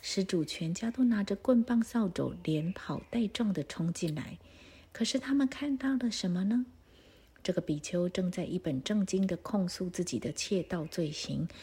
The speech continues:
还威胁说，下次要再做出这样如此可耻的事来，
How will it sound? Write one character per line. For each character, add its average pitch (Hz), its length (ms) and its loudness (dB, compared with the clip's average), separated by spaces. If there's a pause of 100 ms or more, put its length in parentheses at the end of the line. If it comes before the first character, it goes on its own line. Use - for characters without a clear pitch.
(140)
还 151 220 -2
威 196 180 2
胁 156 240 2
说， 185 320 0 (260)
下 185 220 -2
次 - 180 -4
要 165 260 0
再 160 280 -4
做 156 340 -2
出 147 360 -4
这 156 160 -2
样 151 220 -2
如 139 220 -2
此 - 220 -4
可 - 320 0
耻 - 220 0
的 147 120 -2
事 - 280 2
来， 170 280 0